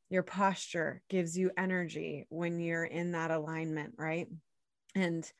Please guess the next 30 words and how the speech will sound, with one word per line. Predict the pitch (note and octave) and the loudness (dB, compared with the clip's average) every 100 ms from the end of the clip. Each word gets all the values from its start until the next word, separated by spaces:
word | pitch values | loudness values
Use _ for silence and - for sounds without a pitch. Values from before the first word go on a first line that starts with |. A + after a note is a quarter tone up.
| _ - - - | _ -20 -14 2
and | F#3+ F3 E3 E3 | 4 6 4 0
one | F3+ F3+ F3 | 2 2 2
of | D#3+ | 2
my | F3 E3+ | 2 2
favorite | F3+ E3+ D#3+ - | 4 2 2 0
mentors, | E3+ F3+ - E3+ D#3 D#3 E3 - | 0 0 2 2 4 2 0 -8
Brad | D#3 F3+ E3 D#3+ D#3 | -6 0 4 4 4
Bizjack, | F3+ D#3+ D3+ D3+ | 4 4 2 4
I've | D#3 | 0
had | D#3+ D#3 E3 | 2 2 2
him | E3+ E3+ | 2 0
on | D#3 - E3+ F3 - | 0 -2 -4 -8 -4
my | E3+ D#3+ | -2 -2
podcast | D#3+ D#3 - D3+ D#3 - | 0 -2 0 -2 -2 -8
before | E3 - D#3 D#3+ | -14 -6 -4 -4
too, | - E3 D3 | -2 0 0
about, | C#3+ C#3 - - | 0 -4 -6 -6
um, | E3+ D#3 C3+ - | -2 -2 -2 -6
like, | - - - - | -8 -10 -10 -8
when | E3 D#3+ | -4 -2
you're | D#3 | -4
feeling | D#3+ D#3 D#3 | -4 -4 -2
like | D3+ - | -4 -4
you're | D#3+ | -2
not | D#3+ D3+ | 0 0
enough. | D3+ E3+ D#3 D#3+ - | 0 2 2 0 0
And | F#3+ | 2
again, | F#3+ A#3 G#3+ G3+ G3 | 6 10 10 10 4
that's | E3 D#3+ - | 6 6 8
common, | C4+ C#4+ C4 A3 A3+ | 10 12 12 12 10